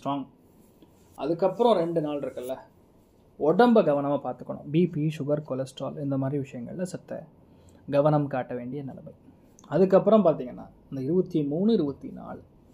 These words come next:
அஞ்சாம் இடத்துல சனி வக்ரம் பெற்றிருக்கிறது. அதுல சந்திரன் க-, சனியை cross பண்ணும் பொழுது ஃபேமிலிக்குள்ள இன்டர்வென்ஷன்ல பிரச்சனை, கணவன் மனைவிக்குள்ள சின்ன சின்ன சண்டைகள், சச்சரவுகள், உடம்பு பாதிப்பு குழந்தைகளுக்கு,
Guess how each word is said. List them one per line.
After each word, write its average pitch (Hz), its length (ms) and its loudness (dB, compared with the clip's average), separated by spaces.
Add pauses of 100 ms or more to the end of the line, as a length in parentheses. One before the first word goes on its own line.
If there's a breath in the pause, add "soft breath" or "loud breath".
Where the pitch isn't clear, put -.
(500)
அஞ்சாம் 208 360 8
இடத்துல 190 200 4
சனி 185 320 0
வக்ரம் 180 320 0
பெற்றிருக்கிறது. 143 400 -4
அதுல 139 200 -6
சந்திரன் 151 420 -2
க-, 135 180 -6 (120)
சனியை 151 300 -2
cross 156 340 0
பண்ணும் 131 200 -8
பொழுது 143 440 -4 (1040)
ஃபேமிலிக்குள்ள 220 600 4
இன்டர்வென்ஷன்ல 175 720 0
பிரச்சனை, 143 420 -6
கணவன் 208 400 4
மனைவிக்குள்ள 175 380 2
சின்ன 151 220 -2
சின்ன 143 180 -6
சண்டைகள், 139 420 -6
சச்சரவுகள், 127 480 -12
உடம்பு 202 380 8
பாதிப்பு 165 400 2
குழந்தைகளுக்கு, 147 680 -2